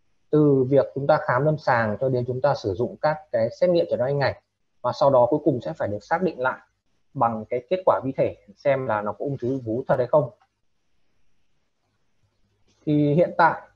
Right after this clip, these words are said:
cái, ờ, phân loại mô bệnh học của ung thư vú hiện tại là nó theo cái phân loại của Tổ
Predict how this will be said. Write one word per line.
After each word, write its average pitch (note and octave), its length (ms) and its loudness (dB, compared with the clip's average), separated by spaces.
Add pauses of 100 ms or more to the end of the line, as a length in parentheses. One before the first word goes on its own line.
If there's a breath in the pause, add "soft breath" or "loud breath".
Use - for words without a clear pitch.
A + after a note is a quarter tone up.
(120)
cái, C#3 260 2
ờ, F#3 220 2 (160)
phân F#3 140 6
loại E3+ 160 6
mô E3+ 160 6
bệnh - 100 2
học C3+ 220 0
của C3+ 80 -2
ung D#3 80 0
thư E3+ 120 2
vú D3+ 440 2 (220)
hiện - 160 -6
tại B2+ 220 0
là A#2+ 100 -2
nó C3 200 -2
theo D3+ 360 4
cái C3 380 -4 (220)
phân D#3+ 100 0
loại C#3 200 2
của G#2+ 80 -8
Tổ C3+ 160 -4